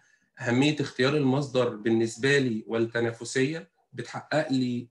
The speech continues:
آه، جدوى كبيرة على مستوى الطرح والترسية. آه، إحنا عندنا مع عملية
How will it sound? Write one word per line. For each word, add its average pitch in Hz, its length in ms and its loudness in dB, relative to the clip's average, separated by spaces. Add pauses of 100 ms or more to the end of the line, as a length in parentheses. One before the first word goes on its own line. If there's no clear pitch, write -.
آه، 104 680 -4
جدوى 127 320 0
كبيرة 117 380 -2
على 120 200 -4
مستوى 117 540 -2 (160)
الطرح 104 680 -4
والترسية. 117 1040 -4 (880)
آه، 110 680 -8 (320)
إحنا 143 420 0 (160)
عندنا 135 460 2
مع 113 160 0
عملية 120 380 0